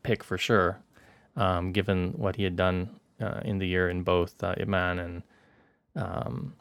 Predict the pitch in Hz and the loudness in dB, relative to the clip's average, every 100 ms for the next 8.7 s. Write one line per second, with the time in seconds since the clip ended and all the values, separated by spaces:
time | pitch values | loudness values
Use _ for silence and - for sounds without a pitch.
0 | _ _ _ _ _ _ _ - 95 - | _ _ _ _ _ _ _ -8 -4 -4
1 | - - - 113 104 110 104 92 90 101 | -6 -8 -4 4 8 8 8 2 2 4
2 | 98 87 110 - _ _ - 120 110 107 | 6 4 0 -4 _ _ 0 6 6 8
3 | 104 101 104 101 98 95 95 95 - _ | 6 6 6 6 6 4 4 2 -2 _
4 | _ - - - 135 113 143 139 - 175 | _ -4 -2 4 4 10 12 12 10 8
5 | 190 101 104 - 98 92 - _ _ - | 10 10 6 4 4 4 0 _ _ -2
6 | 98 85 95 104 - - - 107 90 95 | 0 0 -2 -4 -10 -8 -2 0 0 -6
7 | - _ _ _ _ - 104 90 85 - | -18 _ _ _ _ 2 4 4 2 0
8 | 143 175 110 - _ 104 | 0 2 0 -6 _ -2